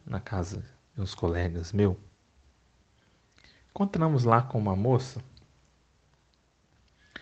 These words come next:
é, amiga deles, né? Eu não, não a conhecia, era amiga deles lá. Encontramos lá no supermercado e tal. E aí, essa amiga minha falou, "Ah,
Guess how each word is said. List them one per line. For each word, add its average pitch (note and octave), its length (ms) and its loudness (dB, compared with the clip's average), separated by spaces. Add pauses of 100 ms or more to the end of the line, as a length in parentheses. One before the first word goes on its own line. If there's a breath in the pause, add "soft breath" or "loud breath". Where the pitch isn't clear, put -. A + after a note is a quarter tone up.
(500 loud breath)
é, G2+ 500 4
amiga C#3 340 4
deles, - 520 -2
né? G#2+ 180 0
Eu G#2+ 140 2
não, A#2 140 0
não B2 340 2
a C3 80 0
conhecia, A2+ 520 -2
era A#2 120 -4
amiga A2+ 320 0
deles F#2+ 340 0
lá. F#2+ 120 -10
Encontramos B2+ 500 -2
lá B2 100 0
no B2 80 2
supermercado B2+ 800 -2
e B2+ 60 -8
tal. C3 460 -2 (1500 soft breath)
E B3 80 -2
aí, G3+ 420 2
essa - 160 -8
amiga G#2 480 0 (240)
minha A2 240 -8
falou, C#3 220 -6
"Ah, D#3 180 -8